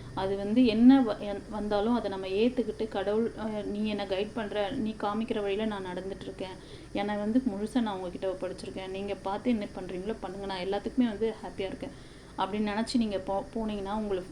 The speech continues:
முழுவதும் உங்களை ஒப்படைச்சிங்கன்னா, சரண்டர் பண்ணுங்க. அதுதான் இங்க சொல்ல வராங்க. ஏன்னா சில விஷயங்களை நீங்க ஃபோர்ஸ் பண்ணிட்டு இருக்க மாதிரி தெரியுது. அதுக்கு தான் அவங்க, "It's up to you. இது, இதுக்கு மேல நீங்க வந்து உங்க விருப்பம்" அப்படிங்கிற மாதிரி சொல்லிட்டாங்க.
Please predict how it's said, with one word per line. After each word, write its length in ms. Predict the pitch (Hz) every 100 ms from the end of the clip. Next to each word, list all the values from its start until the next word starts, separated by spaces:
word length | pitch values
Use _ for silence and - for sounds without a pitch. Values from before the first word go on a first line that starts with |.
| -
முழுவதும் 460 | 214 208 220 220
உங்களை 220 | 220 196
ஒப்படைச்சிங்கன்னா, 600 | 180 180 202 196 185 185 240 -
சரண்டர் 380 | 190 226 233 -
பண்ணுங்க. 280 | 190 180 180 180 - - - - -
அதுதான் 360 | - 202 214 233
இங்க 180 | 214 185
சொல்ல 300 | 196 190 214
வராங்க. 420 | 196 180 180 - - - - -
ஏன்னா 220 | 202 220
சில 220 | 226 214
விஷயங்களை 420 | 214 - 254 254
நீங்க 180 | 208 185 185
ஃபோர்ஸ் 240 | 233 247
பண்ணிட்டு 420 | - 220 233 247 240
இருக்க 260 | 220 208
மாதிரி 280 | 202 220 240 -
தெரியுது. 440 | 196 202 190 240 - - - -
அதுக்கு 260 | 190 202 214
தான் 320 | 226 220 196
அவங்க, 380 | 180 180 175 170 - - - - -
"It's 180 | - -
up 200 | 190 -
to 80 | 220
you. 280 | 208 208 -
இது, 180 | 208
இதுக்கு 300 | - 208 214
மேல 260 | 226 226 240
நீங்க 240 | 220 208
வந்து 280 | 196 190 202 233 220 208 196 190 185
உங்க 280 | 185 185 196
விருப்பம்" 360 | 196 196 196
அப்படிங்கிற 380 | 190 180 185 190
மாதிரி 200 | 190 220
சொல்லிட்டாங்க. 500 | - 180 175 170 175